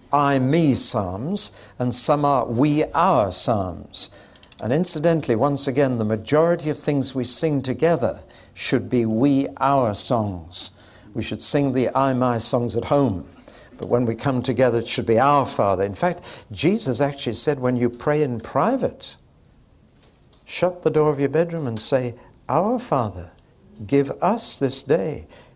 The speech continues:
In other words, even when you're praying on your own, you're praying as part of God's people. And you can pray for them as well because they have the needs you have. So really,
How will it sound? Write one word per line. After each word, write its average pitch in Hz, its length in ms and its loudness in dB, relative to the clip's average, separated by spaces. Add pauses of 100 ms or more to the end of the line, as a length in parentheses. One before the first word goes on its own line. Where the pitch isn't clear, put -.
In 131 120 -2
other 147 160 4
words, 135 220 2
even 165 200 0
when 160 100 0
you're 160 120 -2
praying 165 340 0
on 156 80 0
your 151 240 2
own, 156 160 0
you're 104 100 -2
praying 127 340 -2
as 113 120 -4
part 127 260 -2
of 104 60 -16
God's 113 240 -4
people. 135 480 -8 (500)
And 113 140 -4
you 110 100 -2
can 113 140 -6
pray 117 220 -2
for 113 140 -4
them 107 380 0
as 101 140 -2
well 120 240 0
because 104 320 -4
they 110 120 2
have 107 240 -4
the 120 80 0
needs 127 340 -4
you 208 140 -4
have. 90 300 -10 (800)
So - 320 2
really, 120 560 2